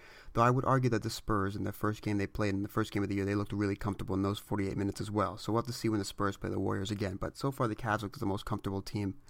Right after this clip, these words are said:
against the Warriors so far. The second takeaway I wanna talk about the, are the Celtics, because the Celtics won in New York yesterday, um,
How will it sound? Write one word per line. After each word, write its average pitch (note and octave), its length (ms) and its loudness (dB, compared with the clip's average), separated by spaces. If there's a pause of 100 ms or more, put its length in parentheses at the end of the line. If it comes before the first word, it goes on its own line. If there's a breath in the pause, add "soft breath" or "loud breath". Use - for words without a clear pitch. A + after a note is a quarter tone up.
(100)
against A#2 300 2
the G#2 60 2
Warriors G2+ 320 2
so G2+ 100 -4
far. F#2 300 -4 (1200 soft breath)
The - 60 -8
second E3+ 240 0
takeaway C3 320 2
I - 20 4
wanna G#2+ 180 6
talk - 240 2
about A2 220 2
the, A2+ 200 0
are A#2+ 120 2
the A#2+ 60 4
Celtics, A#2 500 0
because G#2+ 240 -2
the G2+ 60 -8
Celtics C#3 360 0
won B2 260 4
in C#3 180 4
New D3 100 6
York A2+ 380 2 (840)
yesterday, G#2+ 680 2 (400 soft breath)
um, G2 460 -2